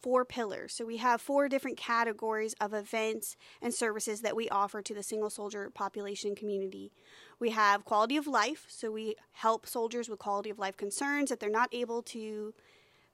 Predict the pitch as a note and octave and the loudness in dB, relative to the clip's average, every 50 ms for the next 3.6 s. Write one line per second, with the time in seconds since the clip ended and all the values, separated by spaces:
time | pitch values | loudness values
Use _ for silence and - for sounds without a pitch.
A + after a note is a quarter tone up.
0 | _ _ _ _ _ _ _ - - _ _ _ B3+ A#3+ - - - D4 C#4 C4 | _ _ _ _ _ _ _ -20 -20 _ _ _ -4 -4 -4 2 4 6 6 6
1 | - - D4 C#4 C4 A#3 A#3+ B3+ C4 B3+ B3 B3+ C4 B3 - B3 A#3+ A#3 A#3 A#3 | 4 0 0 0 0 0 -2 -2 -2 0 0 -2 -2 -4 -4 -2 -2 0 0 0
2 | A#3 B3 B3 A#3+ A#3+ A3+ A#3 A3 A3 A3 G#3 G#3 G3+ A#3+ C4+ C#4 D4 D#4 - - | 0 -2 -2 -2 -2 -2 -2 -2 -2 -2 -4 -4 -2 0 2 2 2 0 -2 -2
3 | - A#3 A3+ A3+ G#3+ G#3+ G#3 A3 A3 G#3+ A#3+ A3 | -4 -2 0 0 0 0 0 -2 -2 -2 -4 -6